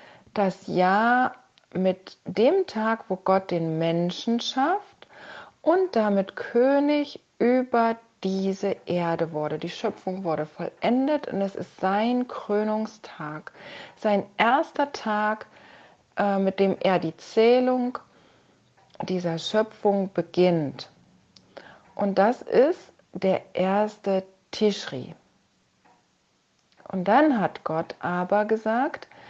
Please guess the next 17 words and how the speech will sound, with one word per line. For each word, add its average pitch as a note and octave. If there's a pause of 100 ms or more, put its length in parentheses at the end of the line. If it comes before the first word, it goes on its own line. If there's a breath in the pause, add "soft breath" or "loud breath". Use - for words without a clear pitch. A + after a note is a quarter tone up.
(280 loud breath)
als F#3+
sie E3+
aus E3+
Ägypten C#4+
auszogen, F3+ (580 soft breath)
an F#3+
diesem F3+
ersten F3+
Nisan, F3+ (800 loud breath)
äh, F#3+
wo F#3
sie F3
das E3+
Lämmchen F3+
reinholen A3+
sollten, C4 (800 loud breath)
an G3